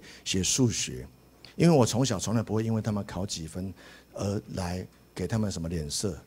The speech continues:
因为我自己啊，念到学霸，二十六岁跳楼，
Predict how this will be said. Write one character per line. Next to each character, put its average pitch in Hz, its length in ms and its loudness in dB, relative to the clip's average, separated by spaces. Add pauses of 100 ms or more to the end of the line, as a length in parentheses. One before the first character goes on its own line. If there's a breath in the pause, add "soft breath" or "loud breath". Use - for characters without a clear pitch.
(280)
因 143 100 2
为 - 0 -
我 123 80 4
自 143 140 0
己 101 200 -2 (1500 loud breath)
啊， 147 120 4 (100)
念 160 160 6
到 160 120 10
学 123 220 6
霸， 139 220 10
二 156 120 4
十 127 120 4
六 139 120 8
岁 131 140 8
跳 139 240 8
楼， 101 260 2